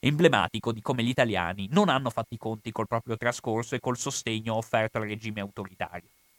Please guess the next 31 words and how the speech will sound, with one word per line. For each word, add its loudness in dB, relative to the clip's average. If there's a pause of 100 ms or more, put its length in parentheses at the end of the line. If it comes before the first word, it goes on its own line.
(280)
E 0
in 2
questo, 2
con -4 (400)
questo -6
davvero 0
concludo -6
questo -8
aspetto, -2 (1000)
e -2
in 2
questo 0
debbo 0
dire, -2 (280)
una 4
certa 4
responsabilità 2
c'è 4
anche 2
proprio 4
nella 0
costruzione 0
del -2
mito 0
resistenziale, 2
lo -8
devo -4
dire 2 (220)
con -2
certa 4
amarezza, 0